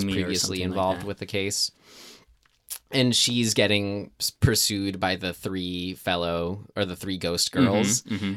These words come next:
Speaker 2: And she closes the door on them and, like, just kind of puts a couple chairs in front of the door.
Speaker 1: <laughs>
Speaker 2: And exactly, and, like, I was like that. It's like,
Speaker 1: It's
Speaker 2: "Oh,
Speaker 1: a
Speaker 2: God, like,
Speaker 1: sliding
Speaker 2: what
Speaker 1: door.
Speaker 2: is that gonna do?" But,
Speaker 1: It's
Speaker 2: and then,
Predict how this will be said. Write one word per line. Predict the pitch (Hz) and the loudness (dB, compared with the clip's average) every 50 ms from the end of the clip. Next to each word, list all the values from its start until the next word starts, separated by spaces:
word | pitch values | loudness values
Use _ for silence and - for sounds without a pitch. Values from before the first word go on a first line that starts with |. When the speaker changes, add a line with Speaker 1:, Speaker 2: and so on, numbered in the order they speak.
| - | -2
Speaker 2:
And | - 127 117 | -2 0 0
she | - - 131 | 0 0 -2
closes | - - - 120 113 117 120 120 127 123 123 | -4 0 2 4 4 4 4 2 0 -2 0
the | 127 127 | 0 0
door | 107 101 92 98 104 107 | 0 2 2 2 4 4
on | 110 117 | 2 2
them | 120 117 123 131 123 - | 2 0 0 0 0 0
and, | - 104 104 | -2 -2 -2
like, | 95 95 95 - | -2 -2 -2 -4
just | 107 - - | -6 -6 -4
kind | - 104 | -4 -6
of | 95 - - | -6 -4 -2
puts | - 107 101 - 113 | -2 -2 -2 -2 -4
a | |
couple | 107 - 104 98 - 107 101 | -4 -4 -6 -2 -2 -2 -2
chairs | - - - 92 90 92 98 98 110 120 117 - | 0 -2 0 0 0 0 0 0 0 2 0 0
in | - 98 113 | 0 2 2
front | - - 127 123 | 2 4 4 2
of | 127 127 | 2 0
the | 135 131 | 2 2
door. | 139 131 135 135 139 147 - - | 4 4 4 6 4 4 2 0
Speaker 1:
<laughs> | - - - - - - - - - - - - 392 370 - - - - | -4 -8 -10 -12 -12 -6 0 0 0 0 0 0 -2 -2 -2 -6 -2 4
Speaker 2:
And | 165 165 175 170 | 4 6 6 6
exactly, | 165 165 151 196 196 220 233 - - - - - - - - - _ - | 4 4 4 4 6 6 6 6 8 6 6 4 2 -2 -10 -20 _ 6
and, | 170 170 175 | 6 8 8
like, | 175 170 165 165 | 8 8 6 6
I | - 165 | 6 6
was | 170 175 160 | 6 6 6
like | 175 165 - | 6 4 6
that. | 180 165 139 | 4 4 4
It's | 143 147 | 4 6
like, | 147 143 - | 6 8 8
Speaker 1:
It's | 285 - - | 8 8 8
Speaker 2:
"Oh, | 330 | 8
Speaker 1:
a | |
Speaker 2:
God, | 285 285 285 269 294 | 8 8 8 6 6
like, | |
Speaker 1:
sliding | 311 320 269 262 262 262 269 254 247 | 6 8 8 8 8 8 8 8 8
Speaker 2:
what | 233 | 8
Speaker 1:
door. | 254 247 240 160 214 214 | 8 10 10 10 10 8
Speaker 2:
is | 202 185 | 8 8
that | 175 175 170 165 - | 6 6 4 4 4
gonna | 165 156 147 135 | 4 4 4 2
do?" | 120 113 131 131 123 120 113 101 85 - - - - - - | 2 4 6 6 8 8 8 6 4 2 -2 -6 -8 -2 4
But, | 233 220 | 8 8
Speaker 1:
It's | 170 - - | 8 8 8
Speaker 2:
and | 185 180 185 | 6 6 8
then, | 180 180 | 6 6